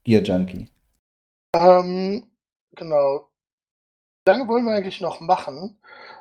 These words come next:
Speaker 2: Ähm, also, <laughs> wir sind noch nicht mal am Start meines scheiß Abenteuers angekommen.
Speaker 1: Ja, ist spannend. Aber, aber kann es sein, dass das insgesamt länger dauert? Oder kann das sein, oder, oder ist das, oder ist das nicht der Fall?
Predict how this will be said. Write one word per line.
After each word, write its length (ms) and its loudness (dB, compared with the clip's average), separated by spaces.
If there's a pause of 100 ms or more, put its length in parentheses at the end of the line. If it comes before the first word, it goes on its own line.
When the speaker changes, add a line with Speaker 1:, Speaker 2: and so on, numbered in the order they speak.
(100)
Speaker 2:
Ähm, 500 2
also, 180 -8
<laughs> 160 -4
wir 100 4 (140)
sind 360 -8
noch 220 0
nicht 180 -16
mal 120 -4
am 100 0
Start 380 -6
meines 300 -12
scheiß 260 -12
Abenteuers 680 -8
angekommen. 640 -10 (580)
Speaker 1:
Ja, 100 2
ist 140 2
spannend. 320 2 (220)
Aber, 200 6
aber 400 2
kann 200 -2
es 140 -6
sein, 200 2
dass 160 -6
das 160 -4
insgesamt 560 -2
länger 320 2
dauert? 360 0
Oder 200 -2
kann 220 -6
das 180 -6
sein, 260 -2
oder, 200 2
oder 140 0
ist 180 -6
das, 260 -4
oder 220 -2
ist 120 -8
das 160 -6
nicht 220 -4
der 120 -10
Fall? 360 -12